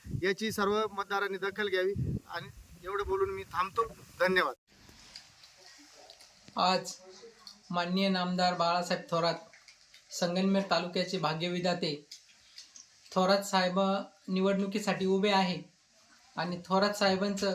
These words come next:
Speaker 2: तालुक्यासाठी जे योगदान आहे, ते सर्वात मोठे आहे. तसेच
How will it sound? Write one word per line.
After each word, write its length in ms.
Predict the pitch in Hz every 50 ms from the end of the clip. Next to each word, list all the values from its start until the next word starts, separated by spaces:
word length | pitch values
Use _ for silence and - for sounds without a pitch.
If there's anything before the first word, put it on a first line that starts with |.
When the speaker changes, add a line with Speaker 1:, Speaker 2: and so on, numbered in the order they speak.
| 180 - -
Speaker 2:
तालुक्यासाठी 680 | 170 175 190 190 190 214 196 196 - 185 170 190 190
जे 100 | 185 190
योगदान 500 | 185 190 190 190 185 185 185 214 214 208
आहे, 240 | 208 202 190 175 147 147 - _ _ _ _ _ _ _ -
ते 60 | 175
सर्वात 400 | 165 - 190 190 202 214 220 208
मोठे 300 | 208 214 220 226 214 233
आहे. 420 | 220 214 208 196 185 156 - - _ - - - - _ _ _ _ _ _ -
तसेच 420 | 196 196 - 214 190 190 - -